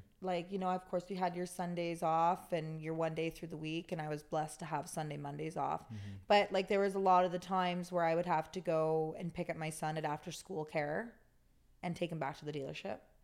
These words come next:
Speaker 1: 'cause
Speaker 2: Mm-hmm.
Speaker 1: we had, I had a delivery or I had something else to do. Um, working every Saturday, always having to provide care for him on Saturdays. And, uh, yeah, and definitely when you're in the car industry, like, this is just the way it is.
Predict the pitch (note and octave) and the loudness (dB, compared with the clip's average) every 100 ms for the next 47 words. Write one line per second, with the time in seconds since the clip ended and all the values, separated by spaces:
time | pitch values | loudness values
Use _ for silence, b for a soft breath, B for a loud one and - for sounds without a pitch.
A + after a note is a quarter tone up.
0 | A2 G#2 G2 F#2+ D#3+ D3+ C#3+ C#3+ - D#3 | -8 -4 -4 -4 -4 -4 -4 -4 -4 -6
1 | D3+ D#3 D#3 D3 D3 D3 D3+ D3 D3+ C#3+ | -4 -4 -4 -4 -4 -2 -2 -2 -4 -4
2 | E3 - D3 D3 - - C#3+ C#3+ C#3+ F3 | -8 -10 -10 -10 -10 -10 -8 -6 -6 -8
3 | b b b b b b F3 E3 D#3+ D#3+ | b b b b b b 0 2 2 -2
4 | D#3 D#3+ - - _ F3 E3 F3+ E3 D#3+ | -4 -8 -12 -20 _ -4 -2 -2 -2 -2
5 | E3 - C#3+ C#3+ D3+ D#3 G3+ - _ E3 | -4 -4 -4 -2 0 -2 -4 -10 _ -2
6 | D#3+ D#3 D3+ D3+ D#3 - D#3 C#3+ D3 - | -2 -2 -4 -2 -6 -6 -4 -4 -6 -8
7 | C#3+ C#3 D#3 D#3 D3+ D#3 D3+ - C3+ D3 | -8 -8 -6 -6 -4 -4 -6 -4 -4 -4
8 | D#3+ F3+ F#3+ - - b b b b - | -4 -4 -6 -12 -18 b b b b -4
9 | E3+ D#3 D#3 D#3+ E3 D#3 D3+ D3+ D3+ E3 | -2 0 -2 -2 0 0 2 0 -2 -4
10 | - _ - G#3+ A3+ E3+ F3 F3+ F3+ F#3 | -10 _ 2 6 8 8 4 4 4 4
11 | G3+ F#3 F3 F3+ F3+ F3+ F3+ - - F#3 | 0 0 2 2 4 2 0 -4 -6 -2
12 | F3+ G3 G3 G3 D#3 F3 F#3 A#3+ A#3 G3+ | -2 -2 -4 -2 -4 -4 -6 -4 0 0
13 | E3 F#3 F3+ G3 F3+ F#3+ F3+ - F3+ F3+ | 0 0 0 0 -2 -2 -2 -2 2 4
14 | F3 D#3 F3+ | 4 4 0